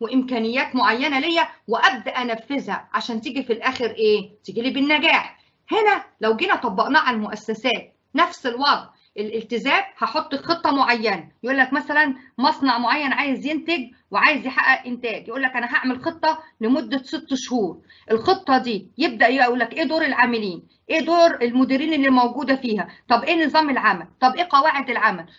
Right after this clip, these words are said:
أنا هلتزم بكل حاجة موجودة ومش هنتج أي حاجات مخالفات أو أي أصناف عشان خاطر ما أعرضش نفسي للقضايا الجنائية ولا المدنية بتاعتي. يبقى أنا في الحالة ديت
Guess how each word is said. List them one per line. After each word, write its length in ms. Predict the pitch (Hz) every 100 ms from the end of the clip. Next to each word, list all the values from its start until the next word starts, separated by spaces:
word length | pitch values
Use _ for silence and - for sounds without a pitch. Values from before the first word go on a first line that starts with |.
| _ -
أنا 160 | 339 320 294
هلتزم 500 | 277 320 311 294 226
بكل 340 | 233 370 302
حاجة 260 | - 302 269
موجودة 480 | 254 233 247 196 202
ومش 240 | 226 -
هنتج 280 | 349 302 -
أي 180 | 302 285
حاجات 380 | 262 302 330
مخالفات 540 | 262 262 240 247 330 - - _ _ 359
أو 140 | 349 -
أي 240 | 339 302
أصناف 400 | 277 277 311 381 392 -
عشان 260 | 359 - 254
خاطر 340 | - 320 240
ما 120 | 233
أعرضش 340 | 247 311 330 302
نفسي 320 | 277 - 233
للقضايا 440 | 269 269 294 349
الجنائية 560 | 330 330 330 359 349 320 -
ولا 320 | 226 294 339
المدنية 500 | 254 226 220 226 262
بتاعتي. 320 | 220 - 180 - _ _
يبقى 180 | 190 214
أنا 140 | 254 -
في 60 |
الحالة 280 | 190 240 226
ديت 280 | 214 254